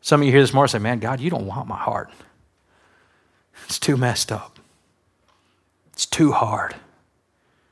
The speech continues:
Man, God is the ultimate physician. He can take that heart of stone, and he doesn't just fix it like a doctor. He says, "Huh,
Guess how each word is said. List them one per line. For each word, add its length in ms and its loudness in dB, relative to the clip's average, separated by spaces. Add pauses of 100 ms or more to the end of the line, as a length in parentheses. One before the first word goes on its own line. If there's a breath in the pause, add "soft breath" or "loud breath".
(680)
Man, 220 -8
God 300 -2
is 160 -6
the 100 -4
ultimate 460 -4
physician. 500 -8 (1500 soft breath)
He 100 -20
can 160 -2
take 240 0
that 160 0
heart 200 -2
of 60 -4
stone, 360 -2
and 160 -4 (380 loud breath)
he 100 4
doesn't 260 2
just 160 2
fix 300 -4
it 100 -6
like 160 0
a 60 2
doctor. 320 6
He 40 -2
says, 160 -6 (120)
"Huh, 80 -8